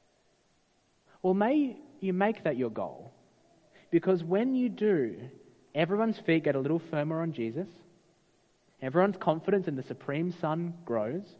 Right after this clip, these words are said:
and together as God's people we weather the storms of life. Therefore, let's wrap this up by asking ourselves the question, in my stage of life, with all that's going on,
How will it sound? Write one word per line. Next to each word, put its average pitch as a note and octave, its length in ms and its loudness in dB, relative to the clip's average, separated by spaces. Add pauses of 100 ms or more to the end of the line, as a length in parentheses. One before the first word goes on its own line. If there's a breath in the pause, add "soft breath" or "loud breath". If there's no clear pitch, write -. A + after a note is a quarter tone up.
(880 soft breath)
and E3 160 -2
together F#3 520 -2
as D3+ 240 2
God's E3+ 260 0
people E3 280 -2
we D#3 120 0
weather C#3+ 280 0
the F#3+ 120 0
storms B2+ 420 -6
of D#3 120 -6
life. G#3 280 -6 (2750 soft breath)
Therefore, F#3+ 360 6 (760 loud breath)
let's G#3 280 0
wrap F#3 180 4
this E3 180 -4
up A#2 180 0
by C#3 100 0
asking E3+ 400 2
ourselves C#3+ 400 0 (320)
the - 80 -2
question, - 460 -2 (1200)
in D3+ 100 -4
my F3+ 180 6
stage A3 300 6
of G3+ 80 -2
life, E3+ 340 6 (600 loud breath)
with C#3 120 -2
all G#3 200 10
that's G#3+ 160 4
going G#3 300 4
on, C#3+ 240 0